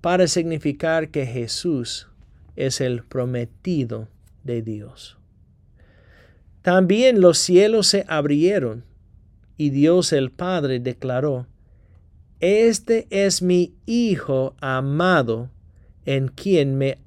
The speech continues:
he complacido". El Espíritu Santo descendió sobre Jesús. Y Dios el Padre habló del cielo.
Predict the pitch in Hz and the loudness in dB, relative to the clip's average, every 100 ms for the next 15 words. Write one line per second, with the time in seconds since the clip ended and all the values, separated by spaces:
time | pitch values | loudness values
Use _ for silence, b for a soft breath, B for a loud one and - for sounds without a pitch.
0 | _ 160 170 170 - 139 131 131 123 113 | _ -2 0 -2 -4 -6 -6 -6 -6 -6
1 | - 139 135 113 - _ _ _ _ _ | -6 -4 -2 -4 -10 _ _ _ _ _
2 | 139 139 131 - 220 202 214 185 214 208 | 0 0 0 -2 -4 -4 -6 -2 0 0
3 | 196 196 165 143 151 139 131 160 160 127 | 0 0 0 0 -2 -2 0 2 2 2
4 | - 165 160 120 110 107 113 - - 127 | 2 2 2 0 -6 -10 -10 -8 -8 -8
5 | 117 - - - - - - - - _ | -8 -12 -16 -18 -20 -20 -20 -20 -20 _
6 | _ - - - - b b b b - | _ -20 -20 -20 -20 b b b b -2
7 | 160 139 143 170 202 196 180 156 143 - | 0 4 6 6 4 2 2 2 0 -2
8 | 196 196 143 131 135 - 131 123 120 131 | -2 0 0 -2 -4 -8 -6 -4 -4 -2
9 | 175 143 117 127 - - _ _ - - | 0 2 0 -8 -18 -20 _ _ -20 -12
10 | 117 117 - 156 170 185 120 - | -10 -8 -10 -6 -2 -2 -2 -8